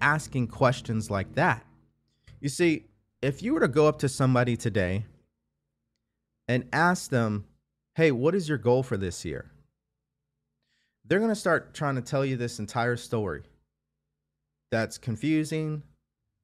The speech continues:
that is very broad and vague. They're not gonna tell you what the goal is. So then what do you do? You say, "Listen,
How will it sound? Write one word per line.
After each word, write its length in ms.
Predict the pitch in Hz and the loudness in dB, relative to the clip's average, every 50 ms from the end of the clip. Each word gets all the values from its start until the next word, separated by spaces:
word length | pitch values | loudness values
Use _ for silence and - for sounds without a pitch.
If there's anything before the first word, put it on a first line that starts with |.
| _ _ - | _ _ -4
that 260 | 110 113 110 - - | -2 -2 -2 -2 -4
is 180 | 107 101 95 | -6 -6 -4
very 280 | 95 107 107 104 104 98 | -4 -2 0 0 0 -2
broad 420 | 87 90 104 110 113 117 117 117 | -2 -2 -2 0 2 2 2 0
and 180 | 110 101 98 92 | 0 -2 -4 -2
vague. 440 | 113 117 131 139 143 143 139 135 131 - - - - | -2 0 0 0 0 -2 -4 -6 -10 -14 -18 -12 -4
They're 140 | 123 127 139 | -2 -2 0
not 220 | 151 165 160 - | 0 -2 -2 -4
gonna 160 | 143 135 120 | -4 -4 -4
tell 200 | 127 - 135 135 | -4 -2 -2 -2
you 160 | 135 123 117 | -2 -2 -2
what 180 | 104 104 107 104 | -4 -6 -6 -8
the 60 | 107 | -8
goal 340 | 92 87 110 127 151 143 110 | -8 -6 -4 -2 -2 -2 -2
is. 140 | 85 78 - | -4 -6 -8
So 200 | - - 110 107 | -6 -6 -6 -4
then 200 | 117 117 113 117 | -4 -4 -4 -4
what 120 | 123 139 | -4 -4
do 60 | 139 | -6
you 120 | 127 120 117 | -6 -8 -8
do? 140 | 113 143 147 | -8 -8 -8
You 160 | 135 113 110 | -8 -8 -8
say, 180 | - - 107 | -8 -8 -8
"Listen, 360 | 104 123 143 - - - - | -8 -8 -8 -10 -10 -14 -16